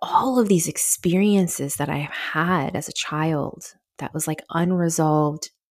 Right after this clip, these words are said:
We can call it trauma, you know, and, um, whether it be, like, big trauma, small trauma, however we wanna classify that.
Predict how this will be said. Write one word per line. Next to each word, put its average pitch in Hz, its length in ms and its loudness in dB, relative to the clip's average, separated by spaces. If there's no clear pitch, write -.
We 160 120 -8
can 160 140 -8
call 139 220 -2
it - 100 -4
trauma, 139 800 -4
you 165 160 -8
know, 147 160 -6
and, 151 280 -4
um, 151 360 -4
whether 151 200 -2
it - 120 -10
be, 147 160 -4
like, 143 220 -6
big 143 200 -6
trauma, 135 320 -4
small 135 320 -4
trauma, 131 480 -4
however 139 360 -4
we 135 100 -4
wanna 139 160 -4
classify - 580 -4
that. 87 360 -4